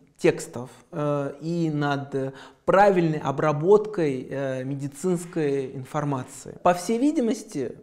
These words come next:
э, оказалось возможным, э, э,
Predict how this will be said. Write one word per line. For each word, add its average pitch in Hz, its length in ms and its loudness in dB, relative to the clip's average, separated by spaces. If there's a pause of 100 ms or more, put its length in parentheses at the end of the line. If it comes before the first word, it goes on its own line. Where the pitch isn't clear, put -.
(140)
э, 135 360 -8 (360)
оказалось 233 640 0
возможным, 196 920 0 (680)
э, - 60 -12 (760)
э, 139 280 -10